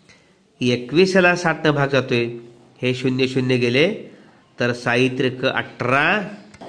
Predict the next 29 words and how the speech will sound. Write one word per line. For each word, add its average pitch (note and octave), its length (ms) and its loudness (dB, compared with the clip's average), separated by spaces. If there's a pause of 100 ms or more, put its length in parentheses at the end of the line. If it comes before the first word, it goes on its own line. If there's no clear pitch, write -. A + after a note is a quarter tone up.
(320)
आणि A#2 120 0
उरले B2 320 2
तीन, B2+ 360 0
तीस C3+ 120 2
झाले. B2+ 320 4
साई B2+ 200 0
त्रिक A#2 220 -2
ती-, B2 880 0
साई B2 260 0
पंचे C3 580 0
तीस. A2 380 -2
So A#2+ 80 0
सॉरी, G#2+ 280 -2
बघा, B2+ 360 0
साठ B2 320 -4
न B2+ 60 0
भागा. A#2+ 340 0 (580)
साई A#2+ 120 2
त्रिक A#2 220 -2
अठरा, C3+ 200 -2
साई B2 200 0
पंचेतीस. G#2 500 -4
पस्तीस B2+ 380 -2
आलं. E3 300 2 (720)
साठचे A#2 300 -2
पस्तीस C#3+ 580 -2
पट. F#2+ 160 -2 (200)
आणि C3 260 -2
सातशे C#3 600 -2